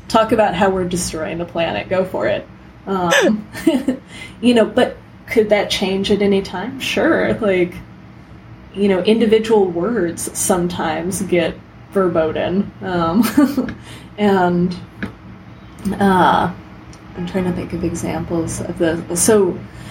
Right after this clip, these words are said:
recently, um, like, last year, actually, um,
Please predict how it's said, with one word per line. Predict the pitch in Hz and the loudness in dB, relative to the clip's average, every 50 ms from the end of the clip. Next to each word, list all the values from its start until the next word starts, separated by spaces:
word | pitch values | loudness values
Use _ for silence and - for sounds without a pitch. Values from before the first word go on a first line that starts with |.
| - - - - - - - - - - | -14 -14 -14 -16 -16 -18 -20 -20 -12 -6
recently, | - 185 180 202 220 240 262 247 - 226 202 190 - 175 175 170 165 160 160 160 160 - - - - - - - - | -4 0 2 4 4 4 4 4 4 4 2 2 2 2 2 2 2 2 0 -2 -6 -8 -10 -14 -18 -18 -14 -12 -8
um, | 185 180 175 175 175 180 185 - 175 185 196 - - - - - - - - - - - - - - - - - - - - - - - - - - - - - - - - - - - - - - | -4 -2 -2 -2 -2 -4 -6 -4 -4 -4 -4 -6 -10 -16 -18 -20 -20 -20 -20 -20 -20 -20 -20 -18 -16 -14 -14 -14 -14 -16 -18 -20 -20 -20 -20 -20 -20 -20 -20 -20 -20 -20 -20 -18 -18 -16 -14 -8 -2
like, | 180 185 185 180 - | 2 2 2 2 2
last | 175 185 190 202 214 214 208 - - - | 2 4 6 6 6 4 2 0 0 0
year, | 170 156 160 170 185 185 175 143 - - 190 175 - - - | 2 4 4 4 4 4 2 0 0 -2 -4 -6 -8 -8 -4
actually, | - 175 170 170 - - - 170 - - 101 107 190 196 - - - - - | -2 0 0 0 -2 -4 -4 -4 -2 -2 -2 -2 -4 -4 -6 -10 -18 -12 -8
um, | 180 185 185 180 175 165 160 156 165 170 175 175 - | -6 -4 -2 -2 -2 -2 -4 -4 -6 -4 -6 -6 -6